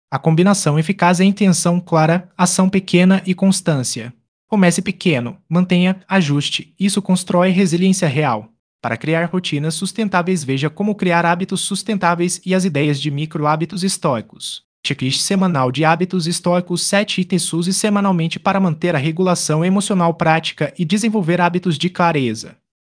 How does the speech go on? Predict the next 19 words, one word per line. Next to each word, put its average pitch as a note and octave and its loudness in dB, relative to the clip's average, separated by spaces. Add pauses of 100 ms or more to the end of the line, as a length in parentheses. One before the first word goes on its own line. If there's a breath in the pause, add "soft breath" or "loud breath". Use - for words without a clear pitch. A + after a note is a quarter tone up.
Um. B2+ 4 (360)
Revisão D3+ 0
rápida. D#3 -2
Dez C3 -2
minutos. C#3+ -4
Domingo F3+ 2
ou F#3 0
segunda. D3 -4 (140 soft breath)
Liste F3+ -2
eventos F3+ 0
da D#3+ 0
semana D3+ 0
e E3 -4
destaque D#3 0
uma F#3+ 2
lição G3 0
sobre F#3 -2
reação E3+ 0
emocional. D#3 -2